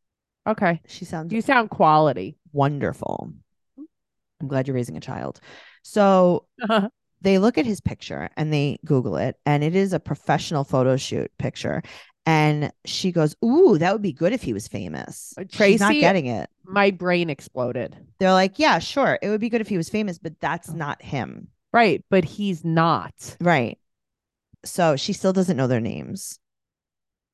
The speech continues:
Speaker 2: So th-
Speaker 1: Max is like, "Is she kidding me?"
Speaker 2: Yeah, no, she can't
Speaker 1: With,
Speaker 2: get
Speaker 1: with the
Speaker 2: it.
Speaker 1: names? Yeah.
Speaker 2: So they go to the cafe,
Speaker 1: Mm-hmm.
Speaker 2: and Max is trying to get a no-nut banana bread. Is Max allergic to nuts?
Speaker 1: I don't know, but is that even a thing?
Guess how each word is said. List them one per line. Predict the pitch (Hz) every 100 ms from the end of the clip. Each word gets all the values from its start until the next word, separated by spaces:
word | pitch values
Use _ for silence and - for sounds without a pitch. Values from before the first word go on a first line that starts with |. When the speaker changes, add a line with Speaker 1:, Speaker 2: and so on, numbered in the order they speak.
| _ _ _ _ _ _
Speaker 2:
So | - 170
th- | - 175 - _
Speaker 1:
Max | 190 214 262 -
is | 240
like, | 196 170 -
"Is | 165
she | - 302
kidding | - 131 131 139
me?" | 170 226 - _ _ _ _ _ -
Speaker 2:
Yeah, | 233 185 135
no, | 160
she | 143
can't | - 170 175
Speaker 1:
With, | 165
Speaker 2:
get | 185
Speaker 1:
with | 185
the |
Speaker 2:
it. | 180
Speaker 1:
names? | 160 170 208 330 339 -
Yeah. | 208 190 113 - _ _ _ _ _
Speaker 2:
So | 202
they | 196
go | 190 254 339
to | 349 226
the | 180
cafe, | - 127 - - - 185 - _
Speaker 1:
Mm-hmm. | 175 175
Speaker 2:
and | 180 190
Max | 180 196 -
is | 415 370
trying | 240 190
to | 185 156
get | 143 - -
a | 143
no-nut | 143 147 147 175 165 135 156
banana | 147 196 190
bread. | 135
Is | 143 180
Max | 202 220 -
allergic | 220 170 170 196
to | 170
nuts? | 135 233 466 - - _ _ _ -
Speaker 1:
I | 311
don't | 359 320
know, | 294 339
but | 285
is | 277
that | 294
even | 320 320 269
a |
thing? | - 240 254 320